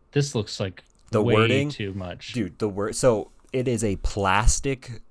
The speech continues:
Speaker 2: bong that has a three D printed base that has, uh, all the filtering shit in the base, and it's, it all comes apart. That's, like, the main feature of it. You can take the whole thing apart, and it comes into, like, a bunch of pieces, which is pretty cool.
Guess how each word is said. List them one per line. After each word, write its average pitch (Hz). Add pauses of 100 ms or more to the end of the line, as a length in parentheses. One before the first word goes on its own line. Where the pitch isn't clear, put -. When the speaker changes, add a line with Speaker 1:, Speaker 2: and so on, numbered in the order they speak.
(120)
Speaker 2:
bong 101 (580)
that 98
has 92
a 90
three 117
D 143
printed 127
base 110
that 92
has, 92 (120)
uh, 95
all 110
the 107
filtering 113
shit -
in 104
the 98
base, 80 (420)
and 92
it's, 82
it 95
all 107
comes 104
apart. 87
That's, 80
like, 80
the 90
main 90
feature 87
of 78
it. 76
You 78
can 78
take 85
the 76
whole 95
thing 98
apart, 85
and 76
it 78
comes 78
into, 73
like, 69
a 78
bunch 95
of 85
pieces, 76
which 98
is 127
pretty 131
cool. -